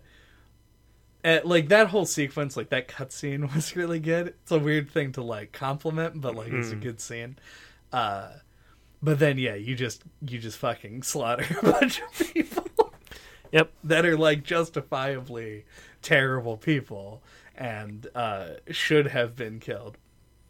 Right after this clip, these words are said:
Speaker 1: And it goes on for a really long time, uh, and there's a lot of them. And then they do another <laughs> melee boss fight in the water.
Speaker 2: Mm-hmm.
Speaker 1: Um, but the sequence is
Speaker 2: Right.
Speaker 1: great.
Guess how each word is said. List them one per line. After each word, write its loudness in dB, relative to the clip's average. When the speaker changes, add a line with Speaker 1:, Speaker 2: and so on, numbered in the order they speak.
Speaker 1:
And -2
it -6
goes 0
on -4
for -12
a -8
really -8
long -12
time, -12
uh, -4
and -8
there's -14
a -14
lot -10
of -18
them. -14
And 0
then -2
they -2
do -6
another -4
<laughs> -8
melee -6
boss -4
fight -4
in -4
the 0
water. 0
Speaker 2:
Mm-hmm. -2
Speaker 1:
Um, -6
but 4
the -8
sequence 2
is -6
Speaker 2:
Right. 4
Speaker 1:
great. 2